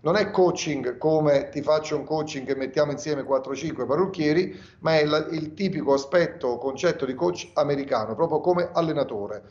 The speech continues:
Non è possibile fare questo corso, per esempio, a due parrucchieri,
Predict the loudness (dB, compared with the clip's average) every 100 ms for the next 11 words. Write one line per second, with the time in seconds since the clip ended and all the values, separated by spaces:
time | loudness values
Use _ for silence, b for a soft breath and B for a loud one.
0 | B B 0 0 2 -2 -2 -4 0 0
1 | 2 0 0 -2 2 2 2 0 -2 0
2 | 2 2 2 0 -2 -2 -14 -4 -2 0
3 | 2 2 2 0 -4 -10 -10 -10